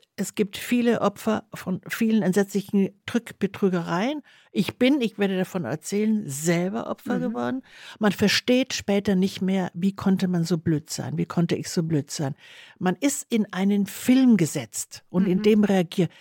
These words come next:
Speaker 1: Vielleicht nicht alle. Es wird vielleicht jeder Zweite oder jeder Dritte den Hörer auflegen und sagen, „Ja, ja.“ In dem Fall ist es aber
Speaker 2: Machst du
Speaker 1: so
Speaker 2: dir ja Sorgen um einen Angehörigen, den du liebst
Speaker 1: Ja,
Speaker 2: und der sagt, „Ich
Speaker 1: genau.
Speaker 2: bin in Not, bitte
Speaker 1: Und
Speaker 2: hilf
Speaker 1: du bist
Speaker 2: mir.“
Speaker 1: dir sicher,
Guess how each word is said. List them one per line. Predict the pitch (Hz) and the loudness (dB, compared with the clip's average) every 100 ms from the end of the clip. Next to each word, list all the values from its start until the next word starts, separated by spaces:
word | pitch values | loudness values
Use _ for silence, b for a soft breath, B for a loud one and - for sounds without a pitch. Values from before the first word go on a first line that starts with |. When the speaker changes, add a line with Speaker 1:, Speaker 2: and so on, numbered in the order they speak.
| B B | B B
Speaker 1:
Vielleicht | 226 240 269 - - | 0 4 4 2 -4
nicht | 220 - - - | -4 -4 -8 -2
alle. | 202 180 135 147 - | 2 2 0 -6 -4
Es | 180 - | -4 0
wird | 247 - | -2 0
vielleicht | 233 208 - | 0 0 -2
jeder | 190 185 | -4 -4
Zweite | - 254 277 - | -4 -2 -2 -2
oder | 202 196 | -2 0
jeder | 196 185 | 0 0
Dritte | 170 247 233 | -2 -6 -6
den | 196 180 | -4 0
Hörer | 214 214 180 | 0 0 -2
auflegen | 165 196 185 | -2 -2 -2
und | 175 | -2
sagen, | - 180 170 | 0 0 2
„Ja, | 165 160 | 2 2
ja.“ | 147 104 - b b b b 226 | 0 -4 -10 b b b b 2
In | 208 | 2
dem | 247 302 311 | 4 0 0
Fall | - 254 240 | -2 -4 -2
ist | - | -4
es | 214 | -6
aber | - 190 | -2 0
Speaker 2:
Machst | 196 208 | 0 0
du | |
Speaker 1:
so | 196 | 0
Speaker 2:
dir | 190 | 0
ja | 175 | 0
Sorgen | 160 180 202 220 | -2 -2 -2 -2
um | 185 | -2
einen | 185 | -4
Angehörigen, | - 220 254 190 180 175 180 180 | -2 2 4 4 2 -2 -2 -2
den | 175 175 | -2 -2
du | 170 | -2
liebst | 170 254 | 2 4
Speaker 1:
Ja, | 262 302 269 147 | 4 4 2 0
Speaker 2:
und | 220 196 | 0 0
der | 190 190 | 0 0
sagt, | 190 214 | -2 -2
„Ich | 233 | -2
Speaker 1:
genau. | 220 214 185 | 2 4 4
Speaker 2:
bin | 180 | 4
in | |
Not, | 185 233 - | 2 0 -2
bitte | 196 214 | -4 0
Speaker 1:
Und | 202 240 | 4 6
Speaker 2:
hilf | 311 | 6
Speaker 1:
du | - | 6
bist | 196 | 2
Speaker 2:
mir.“ | 302 | 4
Speaker 1:
dir | 294 | 2
sicher, | 233 208 349 - | 2 2 2 2